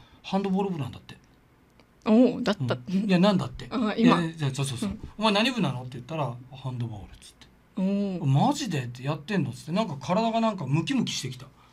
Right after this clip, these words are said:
Speaker 2: はい。
Speaker 1: なんか全然運動してないからだよとか言いながら、
Speaker 2: うん。
Speaker 1: でも体すごい強くなってて。
Speaker 2: うん。
Speaker 1: あれ、だからジャンプもあるし、体幹も鍛えられるんでしょ？
Speaker 2: ですね。
Speaker 1: すごく。
Speaker 2: はい。
Speaker 1: で、その、何？ハンドボールはどうだったんですか？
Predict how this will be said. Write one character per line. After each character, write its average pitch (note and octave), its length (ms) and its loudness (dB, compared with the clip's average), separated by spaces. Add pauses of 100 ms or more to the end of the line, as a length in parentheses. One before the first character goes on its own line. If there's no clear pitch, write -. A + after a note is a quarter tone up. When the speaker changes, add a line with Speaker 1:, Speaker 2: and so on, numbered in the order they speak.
(200)
Speaker 2:
は G3 240 2 (120)
い。 - 40 -4
Speaker 1:
な E3 100 0
ん C3+ 40 -2
か C3 60 -2
全 F#3+ 220 2
然 G#3 220 2
運 G#3+ 120 0
動 G#3 120 -2
し F#3 80 -2
て G#3 80 -2
な G3+ 100 2
い F3+ 60 2
か C#3+ 80 0
ら A#2+ 60 0
だ B2 80 -4
よ C3 80 -4
と B2+ 80 -8
か A#2 60 -10
言 B2+ 100 -2
い C#3 40 4
な G3 100 4
が G3 100 4
ら、 F#3 160 2
Speaker 2:
う - 40 -8
ん。 - 20 -12
Speaker 1:
で E3 80 -6
も C#3 80 -2
体 D3+ 360 -4
す F#3 140 -6
ご G#3+ 80 0
い F#3+ 80 -2
強 C3+ 200 -2
く B2 120 -6
な B2 80 -6
っ A#2+ 40 -6
て B2 120 -12
て。 - 120 -16
Speaker 2:
う G3+ 40 2
ん。 F3+ 220 2 (180)
Speaker 1:
あ G3 80 -6
れ、 D#3 80 -2
だ D#3+ 80 0
か C#3+ 60 0
ら C3+ 40 -2
ジ C#3+ 80 -2
ャ A#3+ 120 6
ン - 80 -4
プ - 80 -8
も D3 100 0
あ - 20 2
る A#2+ 60 -4
し、 B2 140 -6
体 G3+ 160 2
幹 G#3 140 -2
も G3+ 120 -2
鍛 F#3+ 380 0 (420)
え F3 80 0
ら F3 80 2
れ D#3 80 2
る C3 60 -2
ん A#2 40 -4
で G#2 60 -8
し - 80 -14
ょ？ B3 120 -10 (180)
Speaker 2:
で F#3 180 0
す - 140 -8
ね。 D#3+ 100 -10
Speaker 1:
す F3+ 60 -6
ご B2 160 -2
く。 G3+ 100 -8
Speaker 2:
は G3 60 -8
い。 - 60 -14 (500)
Speaker 1:
で、 C4 100 0
そ C4 180 2
の、 C4 300 4 (760)
何？ B2 260 -10 (420)
ハ E3+ 160 0
ン E3+ 80 2
ド D#3 120 2
ボ B2+ 120 -4
ー G#2 80 -8
ル - 100 -14 (140)
は G#3+ 140 -2
ど F#3+ 100 2
う F#3 40 2
だ B2+ 80 -4
っ - 20 -10
た - 120 -18
ん - 20 -18
で - 60 -20
す - 60 -20
か？ - 60 -20